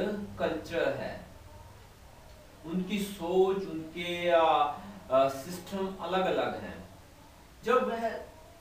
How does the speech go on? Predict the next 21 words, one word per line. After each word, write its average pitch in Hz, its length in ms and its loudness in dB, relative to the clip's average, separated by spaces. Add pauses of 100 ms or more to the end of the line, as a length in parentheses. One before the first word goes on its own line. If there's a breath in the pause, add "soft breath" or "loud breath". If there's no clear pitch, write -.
(120)
एक 202 220 -2
कंपनी 165 360 -4
में 220 180 -4
काम 185 280 -2
कर 170 140 -2
रहे 175 200 0
हैं, - 440 -8 (440 loud breath)
तो 240 100 2
हो 240 260 -2
सकता 240 380 -2
है - 460 -2 (100)
कि 262 80 -6
उनके 202 560 -2
वो 233 400 2
व्यूज 185 480 0 (260)
आपस 202 480 4
में 190 260 0
मेल 151 240 -2
ना 156 180 -2
खाते 123 260 -2
हों। - 340 -12